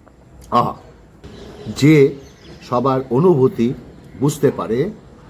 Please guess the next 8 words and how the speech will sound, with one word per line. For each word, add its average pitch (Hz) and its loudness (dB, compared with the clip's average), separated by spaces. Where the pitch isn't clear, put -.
কালো 165 4
মানুষকে 160 -2
ভালোবাসো, 143 0
কিন্তু 156 -2
কালো 117 2
মনকে 127 0
কখনোই 151 0
নয়। 80 -4